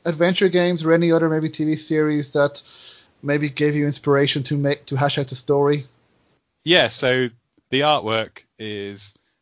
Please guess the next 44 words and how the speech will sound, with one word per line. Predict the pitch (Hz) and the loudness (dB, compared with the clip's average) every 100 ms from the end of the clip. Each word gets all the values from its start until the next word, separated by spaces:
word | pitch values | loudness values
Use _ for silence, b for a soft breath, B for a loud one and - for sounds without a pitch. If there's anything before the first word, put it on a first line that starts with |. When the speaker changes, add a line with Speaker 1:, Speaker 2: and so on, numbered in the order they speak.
| _ - | _ -4
Speaker 2:
quite | 135 110 | -2 -2
heavily | 117 110 104 | -4 -4 -6
inspired | 101 104 98 95 | -6 -4 -4 -2
by | 101 95 | -4 -4
Simon | 90 110 101 | -6 -10 -10
and | 98 | -4
Sorcerer. | - 113 107 120 139 - | -2 -2 -6 -8 -10 -14
Um, | 98 98 98 - | -10 -10 -10 -8
that | 113 | -6
was | 107 - | -4 -4
one | 107 | -6
of | 98 | -8
the | |
games | 101 98 92 90 | -6 -6 -4 -6
that | - | -6
whilst | 90 87 - | -8 -10 -6
I | 90 | -6
was | 87 | -6
learning | 90 95 90 87 | -6 -4 -4 -6
to | 85 | -10
do | 90 | -12
pixel | 82 101 - - | -10 -6 -4 -4
art, | 87 82 - b b b | -6 -10 -12 b b b
it | 85 | -16
was, | - | -14
like, | 92 | -14
a | 98 - | -10 -4
big | 98 90 | -4 -4
influence | 90 - 85 82 - - | -6 -6 -8 -6 -6 -6
on | 80 | -8
me. | 82 85 95 | -12 -14 -12
Uh, | 85 82 | -10 -10
I | 85 | -8
really | 104 104 95 | -4 -2 -2
like | 92 - | -4 -4
the | |
artwork | 87 85 85 - | -6 -8 -10 -12
in | 87 | -14
that | 87 - | -14 -12
game, | 85 82 98 - | -10 -10 -14 -14
and | 92 82 | -12 -8
I | 85 | -8
kind | 107 90 | -6 -6
of | 85 | -8